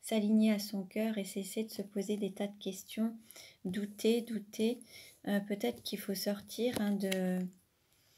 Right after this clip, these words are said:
il y a peut-être une relation triangulaire dont il faut sortir pour pouvoir être sûr. Peut-être que certains hésitent, ont,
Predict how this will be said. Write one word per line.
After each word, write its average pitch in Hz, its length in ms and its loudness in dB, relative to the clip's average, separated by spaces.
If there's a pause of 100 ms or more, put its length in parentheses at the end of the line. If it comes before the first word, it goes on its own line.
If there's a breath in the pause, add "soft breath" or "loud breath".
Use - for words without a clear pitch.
(360 soft breath)
il 202 180 -2
y 196 120 2
a 208 40 4
peut-être 226 280 0
une 220 120 4
relation 202 420 2
triangulaire 208 760 0
dont 190 180 -2 (100)
il 190 80 -4
faut 202 160 -8
sortir 214 640 -2
pour - 180 -10
pouvoir 202 380 -2
être 196 160 -2
sûr. 208 320 -6 (420 loud breath)
Peut-être 262 180 4
que 240 120 2
certains 226 400 0
hésitent, 208 540 0
ont, 190 200 -2